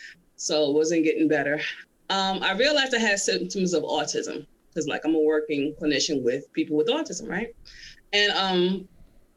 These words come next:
talking to the colleagues about it, no one wanted to hear about the possibility that I could have it.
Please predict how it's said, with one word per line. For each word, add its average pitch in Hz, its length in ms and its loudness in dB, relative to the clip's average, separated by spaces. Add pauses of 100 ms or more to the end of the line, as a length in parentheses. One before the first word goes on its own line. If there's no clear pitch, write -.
talking 262 280 0
to 247 100 2
the 202 80 2
colleagues 214 440 -2
about 160 280 2
it, 151 180 0 (120)
no 180 180 2
one 196 200 0
wanted 175 260 0
to 156 100 4
hear 190 280 0
about 160 240 -2
the 151 60 -6
possibility 160 920 0 (320)
that 147 160 2
I 139 160 0
could 139 180 -6
have 143 320 0
it. - 160 -8